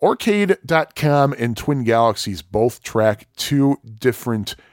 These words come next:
variations of Bosconian, one tournament mode, one marathon mode. So Aurcade dot com in tournament mode, meaning that, uh, you have either no or limited bonus life in this game. Uh, Joe Ledesma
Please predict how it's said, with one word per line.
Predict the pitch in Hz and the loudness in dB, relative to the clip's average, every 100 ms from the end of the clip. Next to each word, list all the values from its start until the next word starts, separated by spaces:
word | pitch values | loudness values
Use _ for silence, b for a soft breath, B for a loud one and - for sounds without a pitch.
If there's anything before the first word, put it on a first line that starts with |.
| b b - | b b -10
variations | 107 123 113 104 110 - 95 | 0 2 4 2 0 -2 -6
of | 87 | 0
Bosconian, | 92 87 - 98 98 90 | 0 0 -2 -2 -2 -4
one | 90 92 | -4 -6
tournament | 85 - 131 127 110 | -6 -4 -2 0 -2
mode, | 101 101 98 | 0 0 0
one | 85 90 82 | -4 -6 -4
marathon | 98 127 113 - 82 78 | -2 0 0 -2 -4 -6
mode. | 71 73 107 - b b b b - | -8 -6 -8 -10 b b b b -12
So | - 208 - | -4 -4 -2
Aurcade | 147 143 165 131 | -2 0 -2 0
dot | 131 - | -2 -2
com | - 131 123 120 110 b b - | -4 -2 0 -2 -6 b b -6
in | 127 120 | -4 -4
tournament | - 208 196 131 90 | -2 -2 0 -2 -2
mode, | 101 113 139 | 0 2 0
meaning | 123 123 117 117 120 113 | 0 0 0 -2 -2 0
that, | 110 107 - | 0 0 0
uh, | 104 101 b b - | -2 -2 b b -8
you | 107 | -2
have | 117 107 123 | -2 -2 -4
either | 120 117 | 0 0
no | 104 107 113 117 | 2 2 2 2
or | 110 104 | 2 0
limited | 98 113 113 107 95 82 | 2 0 0 -2 -6 -8
bonus | 92 110 123 - | -4 -4 -4 -6
life | 98 110 123 - - | 0 2 2 -2 -10
in | 117 | -6
this | 123 117 | -4 -4
game. | - 120 113 113 B B B | -2 -2 0 -4 B B B
Uh, | 107 | -4
Joe | 98 104 139 143 | -2 -4 2 2
Ledesma | 131 127 104 127 127 143 170 | 2 -2 0 0 0 0 -2